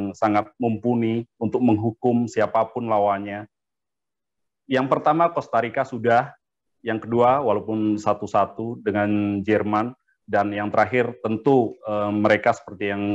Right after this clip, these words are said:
dibilang di Komang, mereka dalam posisi tidak seperti Prancis yang udah lolos dan kemudian mengubah hampir semua starting eleven-nya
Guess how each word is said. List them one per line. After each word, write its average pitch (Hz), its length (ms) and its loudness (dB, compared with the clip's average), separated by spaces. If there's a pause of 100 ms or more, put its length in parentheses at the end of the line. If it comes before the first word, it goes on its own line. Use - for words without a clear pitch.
dibilang 101 440 2
di 101 80 2
Komang, 110 400 4 (280)
mereka 135 720 2
dalam 113 240 -4
posisi 117 420 -2
tidak 120 300 2
seperti 117 580 -4 (560)
Prancis 127 560 2
yang 117 240 0
udah 117 240 4
lolos 113 400 6 (760)
dan 113 240 -4
kemudian 113 460 2
mengubah 117 600 2
hampir 117 400 -2
semua 107 640 4
starting 110 520 -2
eleven-nya 113 680 2